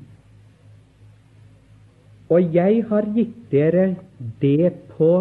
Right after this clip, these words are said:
alteret, brennofferalteret, til å gjøre soning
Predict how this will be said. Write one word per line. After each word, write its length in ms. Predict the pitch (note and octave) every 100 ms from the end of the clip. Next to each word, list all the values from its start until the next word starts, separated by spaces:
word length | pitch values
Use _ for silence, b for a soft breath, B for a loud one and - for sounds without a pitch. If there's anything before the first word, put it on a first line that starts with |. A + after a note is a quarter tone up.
| F#3 - -
alteret, 1000 | F#3+ E3 A2+ - - C3 C3 C3+ F3 C#4 - - - - _ - - - - - _
brennofferalteret, 1120 | D3 D3 C#3 A#2+ A#2 B2 A#2+ A#2+ B2 C#3 G#3+ B3 - - _ - - _ - - -
til 520 | - G#3+ A#3+ C4 B3 - - -
å 140 | E3 E3+
gjøre 480 | E3+ E3 F3 F3 F#3 F#3
soning 640 | - G3 G3 F3+ D#3+ A3+